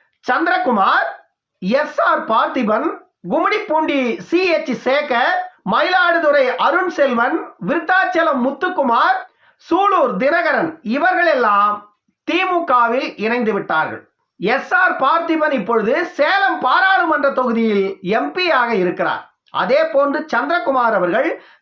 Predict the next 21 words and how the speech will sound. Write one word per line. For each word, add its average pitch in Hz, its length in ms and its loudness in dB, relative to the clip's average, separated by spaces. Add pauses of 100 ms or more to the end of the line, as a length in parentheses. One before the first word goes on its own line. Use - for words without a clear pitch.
தேர்தல் 349 500 0
பணிக்குழு 302 580 0 (200)
உறுப்பினராக 226 720 -2
இருக்கிறார் 214 600 0
திமுகவில். 208 720 -2 (480)
இவர்களை 370 520 2 (100)
தவிர்த்து 302 500 -2 (440)
பி 247 180 0 (100)
ஜே 349 240 2
பியில் 349 380 2
இரண்டு 359 360 0
சட்டமன்ற 294 540 -2
உறுப்பினர்களும் 180 640 0 (200)
அமமுகவில் 240 1040 0
இரண்டு 339 400 0
சட்டமன்ற 254 500 -2
உறுப்பினர்களும் 185 640 -2
இருக்கிறார்கள். 240 640 -2 (260)
தேமுதிகவில் 330 1040 0
வெற்றி 233 340 -2
பெற்று 247 360 -2